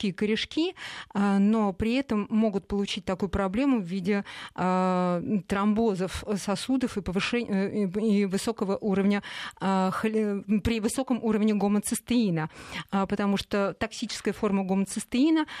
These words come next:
а, разрушает эндотелий, а, сосудов, и, э, прикрепляются как раз холестериновые элементы. Формируются бляшки, э, в результате, э, первичного воспалительного процесса, а, и, э, это приводит к сужениям сосуда.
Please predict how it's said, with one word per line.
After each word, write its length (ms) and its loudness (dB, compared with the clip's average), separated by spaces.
а, 280 2
разрушает 520 0
эндотелий, 580 0
а, 440 2
сосудов, 800 -2
и, 400 0
э, 500 2
прикрепляются 840 0
как 180 -6
раз 140 -2
холестериновые 720 0
элементы. 600 2
Формируются 720 0
бляшки, 540 -2
э, 120 2
в 60 2
результате, 760 0
э, 540 2
первичного 420 -2
воспалительного 500 -2
процесса, 600 -2
а, 580 2
и, 640 2
э, 460 2
это 180 -2
приводит 340 -2
к 60 -10
сужениям 420 0
сосуда. 600 -2